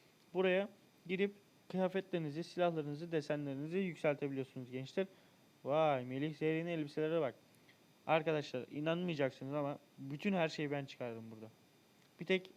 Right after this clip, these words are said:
e, altın maskesi var, onu da yeni almış. Yüz seksen N C'si var. Survivor Pass açmış olabilir. Çünkü altın maskesi var arkadaşlar. Altın maskeyi Survivor Pass alınca veriyor.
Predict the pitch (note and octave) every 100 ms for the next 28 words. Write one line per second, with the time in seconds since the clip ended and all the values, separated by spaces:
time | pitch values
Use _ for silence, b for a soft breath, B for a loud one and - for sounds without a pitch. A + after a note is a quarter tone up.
0 | D3+ C#3+ C#3+ B2 C#3 C#3+ F3+ E3+ D#3 -
1 | D#3+ E3+ E3 D3+ D#3 D#3 C#3 C#3 D#3+ C3+
2 | E3 - - _ - C#3 D#3 D3 F3 E3+
3 | D#3 D#3 E3 F#3+ G3+ - - - - _
4 | - D3 D3+ F3 D#3 D#3 E3+ - - D#3
5 | - D#3 - E3+ F3+ F#3+ G3+ B B B
6 | - E3+ F3 C#3+ C#3+ C#3+ E3+ D#3+ C#3+ -
7 | C#3+ E3+ C3+ A#2 B2 B2+ - - B B
8 | - D#3 D#3+ D#3 C#3+ C3 - E3 - D#3+
9 | D3 C3+ C3+ E3+ - - - - - -
10 | D#3 D3+ C3 E3+ E3 D#3+ C3+